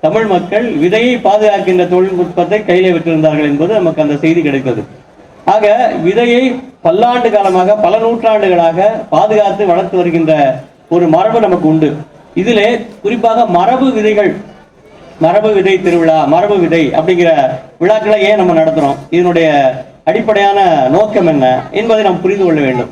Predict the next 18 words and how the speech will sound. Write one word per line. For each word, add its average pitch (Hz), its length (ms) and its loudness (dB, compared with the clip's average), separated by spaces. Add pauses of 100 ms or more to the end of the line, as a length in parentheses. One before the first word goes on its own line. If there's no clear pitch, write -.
(100)
பொதுவாக 214 720 0 (420)
விதை 254 280 0
என்பது 226 340 0
மிகப்பெரிய 214 540 0
சந்தை. 170 300 0
உலகத்துல 196 480 2
உணவு 214 320 0
சந்தைக்கு 190 340 0
அடுத்தாற்போல 190 480 0 (460)
இருக்கக்கூடிய 185 480 0
பெரிய 208 280 0
சந்தை 180 600 0
விதை 175 220 0
சந்தை 156 280 0
தான். 131 180 0 (600)
ஆஹ், 156 440 2
கிட்டத்தட்ட 180 480 0
ஒரு 170 480 0